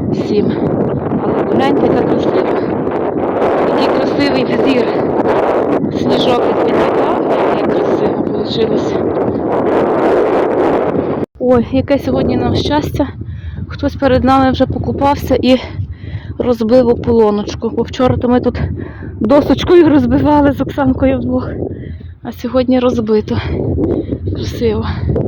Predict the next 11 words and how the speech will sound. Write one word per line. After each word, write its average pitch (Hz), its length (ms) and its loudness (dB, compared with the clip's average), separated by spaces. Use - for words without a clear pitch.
Так, 202 360 0
мої 185 240 -2
дорогенькі, 185 600 -4
в 185 40 -2
мене 190 260 0
сьогодні 185 500 0
ложка 185 440 0
капусти - 600 -6
квашеної, 254 800 2
підсмажений 190 760 0
бочок 247 680 0